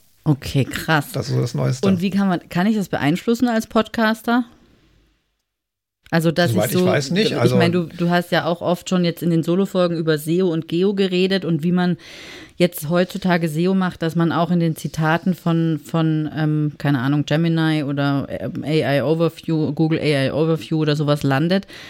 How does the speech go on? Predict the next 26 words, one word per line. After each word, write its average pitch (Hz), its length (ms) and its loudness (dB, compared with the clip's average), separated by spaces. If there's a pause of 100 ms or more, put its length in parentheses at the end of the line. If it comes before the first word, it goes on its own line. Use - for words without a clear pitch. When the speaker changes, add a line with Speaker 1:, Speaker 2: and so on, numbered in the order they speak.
(200)
Speaker 1:
Gibt's - 260 0
denn 196 180 2
da 160 440 2
schon, 151 640 0 (100)
äh, 139 340 2
irgendwie 143 640 0 (960)
Handreichungen, 165 840 2
wie 165 100 2
man 160 220 2
das 160 180 -2
jetzt 208 220 -2
beeinflussen 175 500 0
kann, 170 200 0
dass 147 140 0
mein 160 220 2
Podcast 175 540 0
dort 151 240 2
erscheint, 156 500 0
wenn 160 140 0
einer 165 320 2
nach 156 260 0
einem, 147 300 0
keine 147 300 0
Ahnung, 175 300 0
Thema 185 380 0
sucht? 202 480 -2